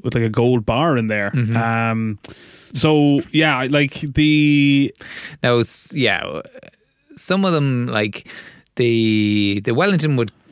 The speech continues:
Speaker 2: decompose.
Speaker 1: Sure.
Speaker 2: And, um, occasionally, like, just a lump of, uh, like, a, uh, a bar of gold would
Speaker 1: Sure.
Speaker 2: just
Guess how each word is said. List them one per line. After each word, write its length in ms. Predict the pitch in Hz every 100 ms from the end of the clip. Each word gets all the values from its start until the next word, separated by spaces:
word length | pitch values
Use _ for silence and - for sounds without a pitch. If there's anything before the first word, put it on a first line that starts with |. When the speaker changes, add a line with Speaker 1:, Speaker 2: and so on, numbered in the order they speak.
| 160
Speaker 2:
decompose. 800 | - 113 110 131 135 127 - - - _ -
Speaker 1:
Sure. 260 | - 123 - _ -
Speaker 2:
And, 500 | 113 110 113 110 107
um, 440 | 101 104 101 110 117
occasionally, 720 | - 165 127 117 110 101 92 - - _ _ _ -
like, 420 | - 104 - - -
just 180 | - 107
a 160 | 101 92 - -
lump 480 | 135 117 113 123 117
of, 140 | 107 117 - 135
uh, 120 | 135
like, 180 | 120 110
a, 80 | 113 151 180 175
uh, 840 | 170 180 170 120 85 - - 101
a 40 | 151
bar 640 | 151 139 143 190 185 156
of 100 | 107
gold 360 | 135 127 117 101
would 80 | 104
Speaker 1:
Sure. 100 | 113
Speaker 2:
just 200 | 107